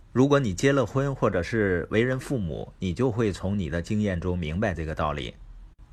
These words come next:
为什么有的时候关系最近的人，比如夫妻呢，却相处不好呢？我想原因可能是人们想自己比较多吧。如果你关注另一半的需求，比如说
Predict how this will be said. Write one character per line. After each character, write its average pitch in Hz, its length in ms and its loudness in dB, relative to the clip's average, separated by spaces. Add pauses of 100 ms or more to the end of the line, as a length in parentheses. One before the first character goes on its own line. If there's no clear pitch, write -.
(200)
为 175 160 6
什 117 140 0
么 123 160 0
有 85 180 0
的 113 100 2
时 - 120 0
候 113 160 2
关 139 260 0
系 139 140 -2
最 135 180 -2
近 143 240 -2
的 90 100 0
人， 80 300 -4
比 92 80 -4
如 87 160 0
夫 120 240 0
妻 127 240 -4
呢， 101 300 -2 (100)
却 107 180 0
相 131 320 -2
处 123 160 -4
不 110 140 0
好 73 240 -8
呢？ 80 160 -6 (1120)
我 131 100 8
想 95 240 4
原 107 200 4
因 143 120 0
可 98 140 -2
能 85 180 -2
是 90 480 -2 (220)
人 110 160 6
们 135 160 4
想 - 260 0
自 - 220 -2
己 76 180 -8
比 92 140 -6
较 76 160 -2
多 87 260 -2
吧。 - 220 -4 (1080)
如 151 160 6
果 156 160 2
你 117 100 0
关 139 240 0
注 143 160 0
另 160 140 0
一 123 120 0
半 110 220 0
的 90 100 0
需 113 240 -4
求， - 300 -8 (220)
比 104 80 0
如 107 160 2
说 127 340 -2